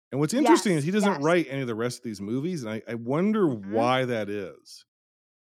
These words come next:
Speaker 2: I was curious about that too.
Speaker 1: Yeah, he only, he becomes, like, a director for hire kind of a thing, and then he just gets attached to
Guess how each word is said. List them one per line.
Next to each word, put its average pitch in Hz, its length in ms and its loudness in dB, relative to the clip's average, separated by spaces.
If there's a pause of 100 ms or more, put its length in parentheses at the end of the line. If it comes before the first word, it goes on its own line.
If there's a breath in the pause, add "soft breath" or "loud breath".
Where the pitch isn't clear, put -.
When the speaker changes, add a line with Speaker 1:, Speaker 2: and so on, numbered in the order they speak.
(180)
Speaker 2:
I 247 180 2
was 370 160 -2
curious 320 240 -6
about 202 160 -8
that 175 180 -8
too. 165 360 -14
Speaker 1:
Yeah, 151 320 2
he 143 160 -2
only, 165 220 2
he 147 40 2
becomes, 190 340 -2
like, 180 140 0
a 160 60 0
director 135 420 -2
for 123 160 -10
hire 131 420 2
kind 104 220 -6
of 90 100 -6
a 90 60 -6
thing, 95 460 -6
and 110 120 -8
then 123 100 2
he 120 160 0
just 139 280 -2
gets 151 300 0
attached 127 560 -6
to 95 340 -4